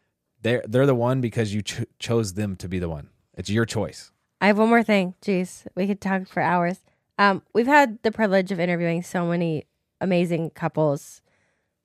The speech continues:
Speaker 2: ranging from, like, teens to in their seventies and eighties.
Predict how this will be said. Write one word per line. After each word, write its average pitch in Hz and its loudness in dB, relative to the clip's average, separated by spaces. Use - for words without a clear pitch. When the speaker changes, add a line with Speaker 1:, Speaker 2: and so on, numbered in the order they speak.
Speaker 2:
ranging 196 4
from, 185 0
like, 160 2
teens 233 -2
to 190 2
in 202 0
their 190 2
seventies 175 0
and 160 0
eighties. 170 0